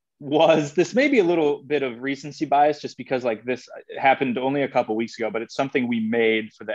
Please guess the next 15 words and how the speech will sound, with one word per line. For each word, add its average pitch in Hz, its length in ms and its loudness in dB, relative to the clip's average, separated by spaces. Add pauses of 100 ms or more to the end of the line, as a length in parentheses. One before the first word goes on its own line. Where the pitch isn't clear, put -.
N 110 60 -6
F 110 120 -8
L 107 140 2
account, 104 320 -2 (120)
was 127 460 0 (400)
I 151 120 4
believe 180 340 0
it 294 80 2
was 180 140 -2
Dallas 139 440 0
Goedert. 113 480 -4
He 143 460 -8 (400)
caught 220 340 4
a 240 60 2
ball 123 580 -2